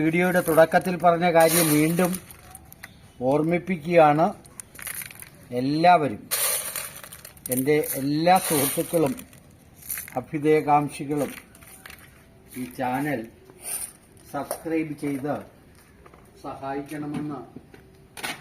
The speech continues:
ഒരിക്കൽ കൂടി അഭ്യർത്ഥിക്കുകയാണ്. നിങ്ങളുടെ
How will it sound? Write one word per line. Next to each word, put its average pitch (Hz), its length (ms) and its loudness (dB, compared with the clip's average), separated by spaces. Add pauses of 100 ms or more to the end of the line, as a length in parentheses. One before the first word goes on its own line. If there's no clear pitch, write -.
(960)
ഒരിക്കൽ 147 340 -6 (120)
കൂടി 160 240 -2 (1160)
അഭ്യർത്ഥിക്കുകയാണ്. 139 960 -2 (1080)
നിങ്ങളുടെ 151 360 0